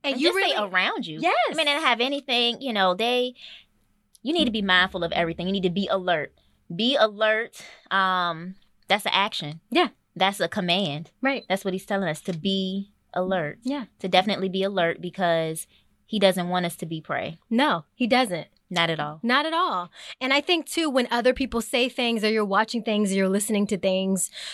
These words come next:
Speaker 1: you know, really learn to filter. And I feel like I say this a lot, but it's so
Speaker 2: Mm-hmm.
Speaker 1: true. Learn to filter anything through the Word of God. So
Speaker 2: Mm.
Speaker 1: the Bible talks about, you know, whatever's true, whatever is lovely, like, think
Speaker 2: Mm-hmm.
Speaker 1: that, you know.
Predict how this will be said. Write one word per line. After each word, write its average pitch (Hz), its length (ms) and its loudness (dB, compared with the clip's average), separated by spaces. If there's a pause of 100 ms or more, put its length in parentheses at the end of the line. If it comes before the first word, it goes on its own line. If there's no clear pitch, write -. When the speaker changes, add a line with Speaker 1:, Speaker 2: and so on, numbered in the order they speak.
Speaker 1:
you 254 80 -4
know, 254 140 4
really 285 360 0
learn 240 320 0
to 220 80 0
filter. 226 600 0
And 214 180 0
I 262 100 4
feel 269 180 0
like 233 120 -4
I 196 60 -6
say 196 180 -4
this 190 180 -4
a 185 40 -2
lot, 180 240 2
but 208 100 2
it's 202 180 0
so 220 100 4
Speaker 2:
Mm-hmm. 180 160 0
Speaker 1:
true. 190 200 0 (320)
Learn 269 300 4
to 311 80 2
filter 269 720 0 (120)
anything 294 580 0
through 226 200 -2
the 202 100 0
Word 190 160 2
of 175 100 -2
God. 180 440 -2 (320)
So 294 180 -2
Speaker 2:
Mm. 262 380 2 (100)
Speaker 1:
the 233 100 -8
Bible 254 320 0
talks 240 320 0
about, 214 360 0
you 220 80 -4
know, 202 180 2
whatever's 233 480 2
true, 302 260 2
whatever 226 300 2
is 208 160 -4
lovely, 220 460 2
like, 196 200 -2
think 190 280 4
Speaker 2:
Mm-hmm. 185 100 -2
Speaker 1:
that, 214 160 0
you 233 80 2
know. 196 240 2